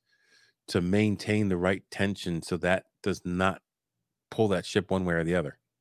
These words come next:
which I, I thought was, like, that was part of the thing that I thought was so, uh,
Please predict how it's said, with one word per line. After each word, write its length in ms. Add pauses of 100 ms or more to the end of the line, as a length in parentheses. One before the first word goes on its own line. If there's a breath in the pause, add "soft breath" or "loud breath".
(840)
which 180
I, 280
I 40
thought 220
was, 140 (600 loud breath)
like, 160 (320)
that 140
was 140
part 200
of 60
the 60
thing 240
that 180
I 100
thought 280
was 100
so, 800 (1400)
uh, 240